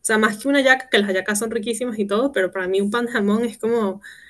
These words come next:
sí, o sea, eso me lo podría comer todos los días de todo el año. Eh, es como lo más, lo que más me gusta y lo que más espero en la Navidad.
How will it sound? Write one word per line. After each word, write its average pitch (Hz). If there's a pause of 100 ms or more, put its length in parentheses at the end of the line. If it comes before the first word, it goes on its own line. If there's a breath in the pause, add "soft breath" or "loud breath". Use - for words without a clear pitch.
(120)
sí, 214
o 190
sea, 202
eso 214
me 240
lo 247
podría 196
comer 214
todos 233
los 208
días 208
de 262
todo 202
el 208
año. 175 (500)
Eh, 202
es 190
como 226
lo 196
más, 202 (140)
lo 208
que 202
más 190
me 214
gusta 220
y 202
lo 190
que 196
más 190
espero 202
en 208
la 208
Navidad. 175